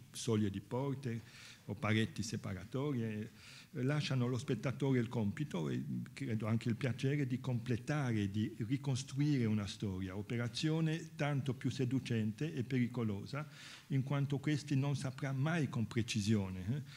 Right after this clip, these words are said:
se quella, mm, eh, con cui si sta confrontando è realmente una storia, e parlo proprio della ricezione dei quadri di, eh, di Hopper, o se piuttosto non sia avendo a che fare con un'assenza di storia. E questa volta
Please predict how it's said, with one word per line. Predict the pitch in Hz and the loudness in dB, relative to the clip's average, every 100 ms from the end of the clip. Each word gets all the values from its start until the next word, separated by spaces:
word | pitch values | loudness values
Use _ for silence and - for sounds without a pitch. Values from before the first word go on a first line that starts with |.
| - | -16
se | - - 123 | -10 -2 -2
quella, | - 139 127 110 104 - - - | 2 4 4 2 -2 -8 -18 -4
mm, | 117 113 117 107 113 | 0 0 0 -2 -2
eh, | 117 | -4
con | 131 120 | -2 0
cui | 127 | 2
si | 120 - | 2 0
sta | - 123 | -2 -4
confrontando | 117 117 101 123 113 104 98 101 135 170 | -2 -2 -2 -2 0 -2 0 0 -2 -2
è | 135 | 0
realmente | 135 123 117 123 131 117 107 | 2 4 4 4 4 2 2
una | 101 107 98 | 4 4 2
storia, | - 113 92 104 147 | -2 -2 -2 -2 -4
e | - | -6
parlo | 101 98 95 | -6 -4 -4
proprio | 95 - 92 101 | -6 -8 -8 -6
della | 101 98 | -4 0
ricezione | 98 101 104 - 104 | -2 -2 -4 0 0
dei | 101 101 | 0 -4
quadri | - 95 92 107 | -4 -4 -4 -8
di, | 95 | -8
eh, | 107 139 107 101 | -10 -10 -10 -6
di | 104 | -4
Hopper, | 98 98 156 170 - - - | -6 -4 -4 -4 -8 -16 -2
o | 151 | 0
se | 123 131 | 2 2
piuttosto | 139 131 135 117 - 170 185 - | 2 2 2 0 -2 -4 -4 -2
non | 131 139 | 0 0
sia | - 147 139 156 175 | 0 0 2 0 -2
avendo | - 123 131 123 127 | -2 2 2 2 0
a | |
che | 127 156 | -2 -4
fare | - 135 143 | -2 0 0
con | 143 135 | 2 4
un'assenza | 131 123 - 175 165 131 113 | 6 4 4 2 2 0 0
di | 98 | 0
storia. | 98 - 104 90 90 87 - - - - - - - - - - | -2 -2 -4 -4 -6 -10 -16 -20 -20 -20 -20 -20 -20 -20 -20 -8
E | 139 | -4
questa | - 139 165 | -2 -2 0
volta | 147 185 170 165 | 0 0 -2 -4